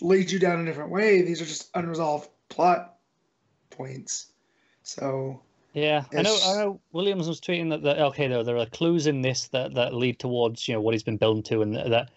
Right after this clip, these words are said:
Speaker 2: if you go back to, like, issue, like, nine or something like that, there was clues in that one as well that, that ties into what's going on in this issue. And I can appreciate that there's a long game,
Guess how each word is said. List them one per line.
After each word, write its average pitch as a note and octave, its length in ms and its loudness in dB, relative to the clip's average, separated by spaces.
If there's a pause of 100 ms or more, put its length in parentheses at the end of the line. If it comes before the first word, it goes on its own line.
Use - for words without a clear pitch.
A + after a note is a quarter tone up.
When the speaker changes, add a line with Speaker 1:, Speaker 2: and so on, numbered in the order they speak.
(380)
Speaker 2:
if D3 120 -2
you C3 60 0
go C3+ 140 2
back C3 180 0
to, - 80 -4
like, B2 140 0
issue, A#2+ 200 -8
like, A2+ 220 -4
nine A2+ 500 -4
or A#2 80 -10
something C3 220 -10
like B2+ 180 -4
that, B2+ 180 0
there A#2 100 -2
was A2 120 -4
clues B2 320 -2
in G#2+ 140 -4
that A2 180 -4
one A#2 140 -2
as A2+ 140 -4
well A2 240 4
that, - 260 -2
that A2+ 340 0
ties A#2+ 320 0
into A2 160 -4
what's A2 200 -4
going A2+ 180 -4
on A2+ 100 -2
in G2+ 120 -6
this G#2+ 200 -6
issue. A#2+ 320 -6 (1000)
And C#3 380 0
I D#3 80 -6
can G3+ 160 -2
appreciate F#3 540 -2
that D#3+ 200 -10
there's C3 160 -2
a G#2+ 40 -2
long A2+ 300 -2
game, D3 360 -2